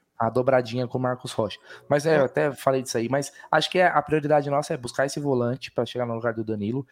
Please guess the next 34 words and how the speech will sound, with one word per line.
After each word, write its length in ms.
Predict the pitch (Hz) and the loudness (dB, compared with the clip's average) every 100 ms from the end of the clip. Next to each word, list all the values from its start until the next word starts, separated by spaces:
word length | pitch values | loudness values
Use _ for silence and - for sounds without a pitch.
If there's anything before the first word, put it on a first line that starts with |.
| _ - | _ -12
e 40 | 131 | -8
buscar 300 | 127 - 147 | -6 0 2
um 100 | 160 | 2
meia. 460 | 135 110 98 90 _ _ _ - | 0 0 -2 -6 _ _ _ -6
Essas 240 | 123 135 | -4 -2
são 80 | 143 | -2
as 80 | 139 | -2
prioridades, 800 | - 143 170 135 113 107 95 95 | 0 -2 -2 2 4 4 0 -10
o 60 | 101 | -4
número 340 | 127 147 170 | 0 2 2
um 340 | 185 156 170 214 | 2 2 2 4
e 20 | |
número 300 | 208 214 226 | 2 0 0
dois. 480 | 175 123 92 - _ _ _ _ | 0 0 -2 -12 _ _ _ _
Depois 500 | 139 165 - 170 202 | -4 -4 0 0 2
é 60 | 165 | 0
você 380 | 143 143 147 - - | -2 -2 -4 -6 -8
ir 140 | 165 | -6
fortalecendo 640 | 143 151 139 147 151 139 147 | -2 -4 0 0 0 -2 -2
o 20 | |
seu 160 | - 196 | 0 2
banco. 480 | 233 185 127 - _ _ - - | 2 2 -2 -10 _ _ -20 -8
É 60 | 113 | -6
buscar 300 | 117 - 127 | -6 -2 0
um 20 | |
atacante 460 | 120 117 120 - | 0 -4 -6 -6
de 100 | 113 | -2
lado 320 | 120 120 120 117 | 2 2 0 -4
que 120 | _ | _
possa 260 | - 113 | -8 -8
ser 100 | 117 | -8
aquele 200 | 123 117 117 | -8 -8 -2
cara 300 | 117 117 113 | 2 2 0
que, 420 | _ 120 113 | _ -4 -4